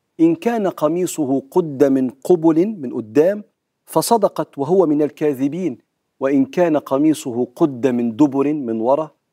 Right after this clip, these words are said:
فكذبت وهو من الصادقين. فلما رأى قميصه قد من دبر قال إنه من كيدكن، إن كيدكن عظيم. يوسف أعرض عن هذا واستغفري لذنبك إنك كنت من الخاطئين.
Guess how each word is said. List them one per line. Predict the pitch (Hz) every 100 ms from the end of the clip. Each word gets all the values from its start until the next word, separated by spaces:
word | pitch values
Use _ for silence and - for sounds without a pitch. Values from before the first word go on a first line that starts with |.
| _
فكذبت | _ 120 139 110 107 - - - _ _ _ _
وهو | 104 107 139 110
من | 110
الصادقين. | 110 - 117 104 110 - 107 98 - _ _ _ _ _ _
فلما | - 131 160 151 131 117 113 113 107 110
رأى | 123 135 117 110 110 -
قميصه | 117 113 131 120 - 110 113 117 _ _ _
قد | 175 151 113 113
من | 120 120 113
دبر | 147 156 165 180 170 -
قال | 147 127
إنه | 120 117 120 117 113
من | 113 110
كيدكن، | - 104 95 107 113 101 92 _ _ _ _ _ _ _ 151
إن | 143 190
كيدكن | - 113 107 110 135 120
عظيم. | 110 113 110 143 160 - _ _ _ _
يوسف | 135 156 - 170 190 196 -
أعرض | 147 123 117
عن | 110 117 107
هذا | 143 165 196 202
واستغفري | 120 - 131 117 147 131 113
لذنبك | 113 127 131 127 139 147
إنك | 135 117 127 120
كنت | - 139 - 117
من | 110
الخاطئين. | 107 - 101 - 113 101